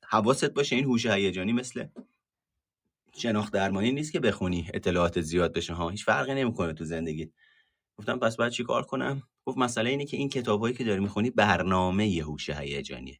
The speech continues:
مثل برنامه تمرینی. تو تا موقعی که هوش هیجانی رو تمرین نکنی، تکنیک‌هاش رو، مغزت رشد نمی‌کنه که خروجی جدیدی از نظر هیجانی بده.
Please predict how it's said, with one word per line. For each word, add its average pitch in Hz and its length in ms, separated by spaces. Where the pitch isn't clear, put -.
مثل - 120
برنامه 80 400
تمرینی. 73 600
تو 127 100
تا 120 180
موقعی 104 380
که 127 120
هوش 104 260
هیجانی 90 580
رو 90 100
تمرین 87 640
نکنی، 80 560
تکنیک‌هاش 80 720
رو، 104 380
مغزت 120 720
رشد 127 300
نمی‌کنه 104 540
که 78 200
خروجی 113 720
جدیدی 98 480
از 78 160
نظر 76 400
هیجانی 76 460
بده. 73 360